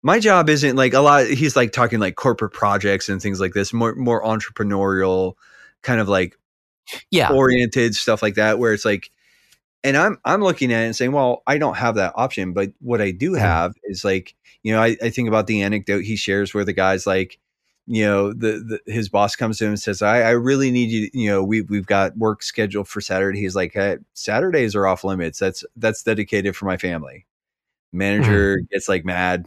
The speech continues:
Speaker 1: goes away, comes back and says, "Well, everybody agreed to work on Sunday." He's like, "Well, that's unfortunate too, because Sundays are off limits as well,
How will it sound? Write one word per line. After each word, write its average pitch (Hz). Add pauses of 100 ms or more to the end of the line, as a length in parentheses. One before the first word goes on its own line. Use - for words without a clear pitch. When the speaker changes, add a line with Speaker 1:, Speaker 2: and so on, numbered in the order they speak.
(120)
Speaker 1:
goes 95
away, 90
comes 98
back 90
and 90
says, 95
"Well, 101
everybody 147
agreed 117
to 107
work 101
on 98
Sunday." 104
He's 104
like, 101
"Well, 117
that's 117
unfortunate 104
too, 113
because 98
Sundays 98
are 92
off 92
limits 90
as 82
well, 87